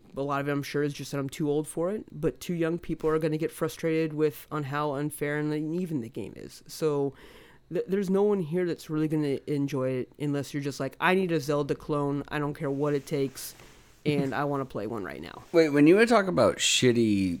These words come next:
Speaker 2: platforming controls, would you put it on par with what we grew up with?
Speaker 1: No, it's worse than that. 'Cause e-, even on the
Speaker 2: Oh, okay.
Speaker 1: even on the
Speaker 2: I, I, I,
Speaker 1: Nintendo
Speaker 2: I thought it was a legit question to ask of, like, like,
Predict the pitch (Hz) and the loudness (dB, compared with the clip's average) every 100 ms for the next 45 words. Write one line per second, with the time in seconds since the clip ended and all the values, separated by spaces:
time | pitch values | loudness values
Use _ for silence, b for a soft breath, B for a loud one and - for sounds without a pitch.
0 | - - 110 92 - 95 85 78 80 80 | -8 -4 0 0 0 -2 0 0 -2 -4
1 | - 85 78 78 - - _ b b b | -2 -2 -2 -4 -8 -16 _ b b b
2 | b 101 110 123 - - 170 190 170 151 | b 2 6 4 4 4 6 8 6 6
3 | 120 123 120 107 101 95 85 92 90 82 | 4 4 4 4 2 2 2 4 2 2
4 | - 76 - - - - - - - - | -2 -2 -2 -4 -10 -10 -12 -16 -12 0
5 | 196 165 160 - 170 - 131 98 - 202 | 2 2 0 0 -2 -2 -8 -8 -4 -2
6 | 208 165 247 262 262 220 185 156 156 127 | -2 -2 -2 0 0 4 4 4 2 -4
7 | 113 - 220 262 220 165 131 135 135 135 | -6 -2 0 2 2 6 10 12 12 12
8 | 131 127 123 107 101 120 185 208 123 110 | 12 12 10 6 8 8 10 8 10 8
9 | 101 113 113 117 104 107 107 117 107 120 | 8 6 6 4 6 4 6 4 4 4
10 | 120 107 101 95 85 90 80 78 - B | 6 6 4 0 0 0 0 -2 -8 B
11 | B B B _ 92 85 - | B B B _ 2 2 0